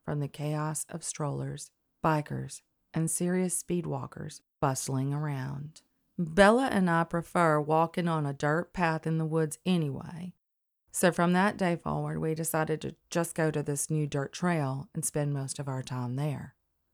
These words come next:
One thing about Bella was, she would always find the water. That girl was obsessed with streams,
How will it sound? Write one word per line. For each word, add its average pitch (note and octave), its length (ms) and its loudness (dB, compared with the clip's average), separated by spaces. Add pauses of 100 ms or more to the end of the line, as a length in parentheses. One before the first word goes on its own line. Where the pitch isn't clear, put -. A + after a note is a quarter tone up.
(380)
One C#4+ 220 2
thing F3+ 220 4
about D#3+ 360 2
Bella D#3 280 2
was, C#3+ 520 -2 (380)
she G#3+ 200 4
would F3+ 180 6
always F3 480 4
find C#3 360 -2
the E3 80 -2
water. C#3+ 600 -4 (380)
That F#3 260 0
girl F#3 260 6
was F3 200 2
obsessed F#3 600 0
with D3 140 -4
streams, F3+ 840 0